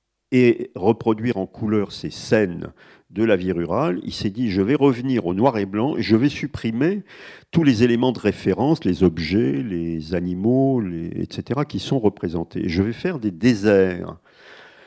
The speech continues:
Et alors Trassard, qui est un homme relativement sédentaire, qui a peu voyagé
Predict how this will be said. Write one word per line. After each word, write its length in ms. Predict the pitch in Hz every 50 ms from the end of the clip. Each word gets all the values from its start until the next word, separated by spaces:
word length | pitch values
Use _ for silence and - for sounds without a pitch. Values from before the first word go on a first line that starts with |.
| _ _ _ _ _ _ _ _ _ _ _ _ _ _ -
Et 80 | 113 110
alors 160 | 131 131 -
Trassard, 340 | - 143 135 - - 151 -
qui 100 | - 120
est 120 | - -
un 160 | 113 113 117
homme 180 | 120 120 117 110
relativement 600 | 101 - 117 135 131 127 - 127 120 113 117 113
sédentaire, 600 | - - 127 117 131 131 127 - 151 147 139 -
qui 80 | -
a 60 | 95 -
peu 420 | - _ _ _ - 160 170 165
voyagé 840 | 143 110 104 107 104 101 98 98 95 - - 98 92 95 98 107